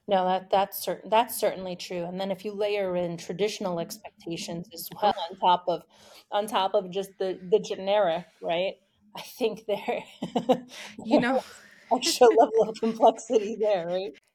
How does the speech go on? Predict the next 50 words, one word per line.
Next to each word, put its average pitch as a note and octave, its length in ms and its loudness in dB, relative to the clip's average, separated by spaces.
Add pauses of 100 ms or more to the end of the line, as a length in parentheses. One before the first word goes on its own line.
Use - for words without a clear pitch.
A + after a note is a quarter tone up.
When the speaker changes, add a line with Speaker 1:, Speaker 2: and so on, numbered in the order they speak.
(160)
Speaker 2:
Thank F#3 200 4
you A3+ 80 0
for A#3 100 0
joining F#3 420 2
us D#3+ 140 0
today D3+ 420 0
and D3 180 -4
being D3+ 260 0
part - 240 -6
of C#3 60 -4
the D3 80 -4
show. A2+ 380 -2 (520)
In D#3 100 0
this G3+ 220 2
episode, D3 760 0
Diana D3 460 0
and G3 100 0
Lena D#3 300 0
shared C#3+ 400 -2
how C#3+ 260 0
their C#3 180 0
role C#3 280 2
expectations D#3 920 -4
have E3 180 -6
played G3 260 4
out D3 280 -2
throughout C#3 300 -2
their C3+ 140 -4
lives D#3 540 0 (540)
and F#3+ 120 0
how A3+ 140 4
they A3+ 160 4
are G#3+ 180 6
evolving, D#3 680 2 (520)
what D3+ 120 4
it D#3 80 4
was D#3 180 -4
like D#3 160 0
voicing D3 420 0
their D3 120 -2
opinions, C#3 760 -4
and D#3 120 0
we E3 80 2
also A3 220 0
touched - 280 2
on E3 160 4
understanding D#3+ 640 0
different D#3 560 -2
personality C3 680 -6
types. - 600 -16